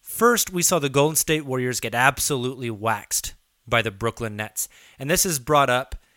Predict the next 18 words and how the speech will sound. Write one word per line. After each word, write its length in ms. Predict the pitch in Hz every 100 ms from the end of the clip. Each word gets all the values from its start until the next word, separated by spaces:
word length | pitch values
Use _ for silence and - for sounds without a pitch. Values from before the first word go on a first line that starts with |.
| _ _
the 100 | 151
question 480 | 143 139 123 - 127
of 540 | - 123 113 113 - - _ _ _ _ _
that 340 | 123 127 120 -
first 320 | - 123 -
round 220 | 117 104
pick 320 | - 220 - -
that 300 | 123 127 139
the 80 |
Wol-, 380 | 127 123 123 127
or 80 | 180
no, 100 | 147
it's 120 | 131
not 100 | 127
the 80 | 113
Wolves, 300 | 104 110 117
the 80 | 131
Warriors 540 | 120 160 151 117 117